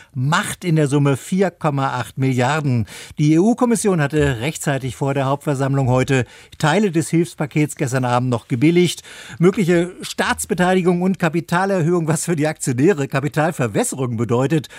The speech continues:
unter anderem über diese Punkte muss dann heute noch abgestimmt werden.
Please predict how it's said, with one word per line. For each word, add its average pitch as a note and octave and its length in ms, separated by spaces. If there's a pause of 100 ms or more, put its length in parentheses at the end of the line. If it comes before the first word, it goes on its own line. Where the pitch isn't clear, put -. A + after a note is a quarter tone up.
(120)
unter E3 240
anderem D3+ 240
über B2+ 180
diese C#3+ 240
Punkte C3+ 320
muss A2+ 140
dann B2+ 160
heute G#2 200
noch D3 160
abgestimmt B2+ 520
werden. - 280